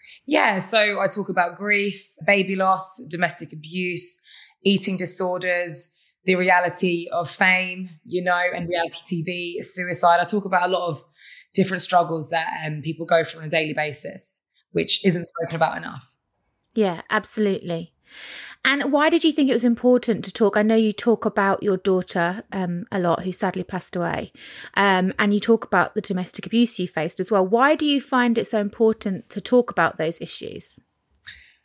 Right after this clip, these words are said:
Speaker 1: Nobody talks about it. We live in a very fake reality where we try and portray the best of our lives, and actually it doesn't quite go that way. Social media has become a very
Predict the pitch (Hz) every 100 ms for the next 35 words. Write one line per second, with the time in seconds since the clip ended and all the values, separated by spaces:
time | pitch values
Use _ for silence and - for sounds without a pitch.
0 | _ _ - 392 381 294 - 370 - 202
1 | 185 175 175 180 226 214 220 202 233 220
2 | - 208 190 - _ _ - 190 214 220
3 | - 170 165 170 165 160 190 180 170 185
4 | - 175 165 180 - 175 165 165 185 180
5 | 147 165 185 - 175 175 - 208 196 190
6 | - 180 175 208 180 - - - - _
7 | _ _ _ - 190 185 190 190 185 180
8 | - _ 180 175 165 180 180 175 175 170